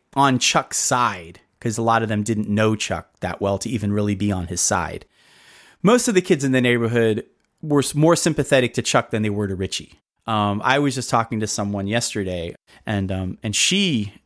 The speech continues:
told me outright, she just said, she goes, "Yeah, you know, to be honest with you, Mike, we didn't know anything about the molestation at the time, so you have to remove that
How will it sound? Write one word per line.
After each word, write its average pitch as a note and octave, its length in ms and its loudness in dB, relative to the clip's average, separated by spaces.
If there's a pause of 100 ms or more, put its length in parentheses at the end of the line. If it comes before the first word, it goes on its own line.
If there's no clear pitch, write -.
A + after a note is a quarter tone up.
(220)
told F3 260 4
me G2+ 220 -2 (140)
outright, A2+ 460 0
she - 160 -4
just G#2+ 240 -6
said, G2 380 -2
she B2 60 -10
goes, B2+ 200 2
"Yeah, G3 160 2
you A2+ 120 0
know, A#2 100 2
to A#2+ 80 -2
be B2 100 0
honest C#3 220 0
with D3+ 100 -2
you, D#3 60 2
Mike, D3 340 0 (420)
we D3 140 4
didn't F3 160 4
know D3+ 180 6
anything D#3 300 2
about C3+ 300 2
the D#3 60 -4
molestation C3 640 0
at G2 80 -6
the G2+ 80 -10
time, F#2 240 -8
so - 120 -8
you G#2+ 100 -4
have A2 180 -6
to G#2+ 120 -6
remove A2 420 2
that - 220 -12